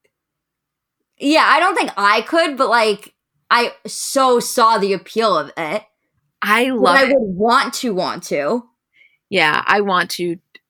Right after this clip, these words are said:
Speaker 2: I'm, I want to make that a goal. I really love that. I remember seeing it.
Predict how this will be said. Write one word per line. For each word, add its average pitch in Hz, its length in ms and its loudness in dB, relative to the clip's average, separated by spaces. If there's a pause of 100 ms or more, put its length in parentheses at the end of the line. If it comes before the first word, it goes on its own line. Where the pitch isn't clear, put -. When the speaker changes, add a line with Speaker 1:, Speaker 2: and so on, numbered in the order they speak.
(240)
Speaker 2:
I'm, 185 300 -2
I 180 160 -2
want 180 220 -4
to 196 60 -8
make 165 180 -6
that 147 140 -2
a - 60 -6
goal. - 320 -8
I 180 100 2
really 175 560 0
love 160 260 -2
that. - 160 0
I 170 80 2
remember 190 340 -2
seeing 180 360 -6
it. 175 180 -4